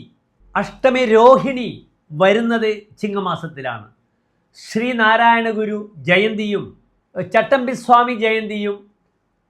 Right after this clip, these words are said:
അയ്യങ്കാളി ജയന്തിയും വരുന്നത് ചിങ്ങമാസത്തിലാണ്. ധാരാളം പ്രത്യേകതകൾ ചിങ്ങമാസത്തിനുണ്ട്.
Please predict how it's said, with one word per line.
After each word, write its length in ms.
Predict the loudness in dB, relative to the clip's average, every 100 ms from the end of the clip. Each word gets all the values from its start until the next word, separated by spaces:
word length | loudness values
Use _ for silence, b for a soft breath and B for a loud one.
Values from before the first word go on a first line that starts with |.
| _ -4
അയ്യങ്കാളി 640 | -2 0 -4 0 2 2 0
ജയന്തിയും 640 | 2 4 4 -2 -6 -6 -2
വരുന്നത് 500 | -2 -2 -4 -4 -6 -10 _ _ _ _ _ _ _ _
ചിങ്ങമാസത്തിലാണ്. 880 | -6 -2 0 -2 -2 -8 -8 -8 -12 -20 _ _ _ _ _ _ _
ധാരാളം 480 | -2 0 4 2 2
പ്രത്യേകതകൾ 760 | -6 -6 0 0 0 -2 0 -2 -4 -18 _ _ _ _ _
ചിങ്ങമാസത്തിനുണ്ട്. 960 | -6 -4 -4 -4 -8 -10 -10 -10 -14